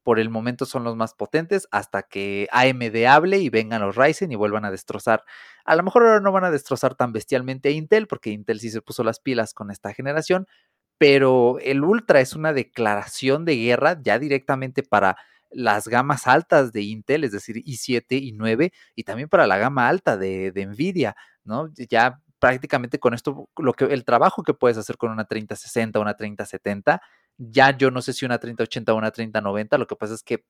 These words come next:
la treinta noventa es una bestia, pero bestia tremenda, por eso es tan cara y tan difícil de conseguir, pero es una declaración total de guerra de, "Oye, este simple procesador doble", y simple entre comillas,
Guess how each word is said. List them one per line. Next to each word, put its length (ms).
la 140
treinta 340
noventa 360
es 200
una 360
bestia, 640
pero 240
bestia 540
tremenda, 640
por 140
eso 120
es 100
tan 220
cara 280
y 80
tan 140
difícil 400
de 80
conseguir, 560
pero 220
es 120
una 140
declaración 760
total 280
de 120
guerra 240
de, 140
"Oye, 280
este 420
simple 1000
procesador 840
doble", 520
y 140
simple 460
entre 220
comillas, 500